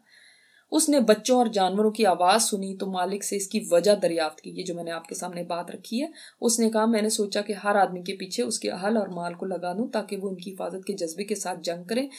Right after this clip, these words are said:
درید نے کہا، "واللہ بھیڑیے کے چرواہے ہو،" یعنی ایک طرح سے اس کو، آ، برا بھلا کہا،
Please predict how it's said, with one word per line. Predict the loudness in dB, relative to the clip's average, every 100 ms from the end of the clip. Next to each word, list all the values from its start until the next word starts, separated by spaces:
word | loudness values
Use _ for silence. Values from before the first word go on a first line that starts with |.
| -18 -12
درید | 8 10 10 6
نے | 2
کہا، | 4 4
"واللہ | 4 4 4 4 2 0
بھیڑیے | -4 0 0
کے | 2
چرواہے | 0 0 4 6 8 8
ہو،" | 6 -6 _ _ _ _ _ _ -10
یعنی | -8 -4 -6 -6
ایک | -10 -6
طرح | -6 -4
سے | -4
اس | -4 -4
کو، | -4 -6 -6 _ _ _
آ، | -6 -4 -4 -6 -10 -10 -12 -12 -14 -16 _ _ -16 -14 -12 -10
برا | -4 -2
بھلا | 0 0 0
کہا، | -2 -4 -4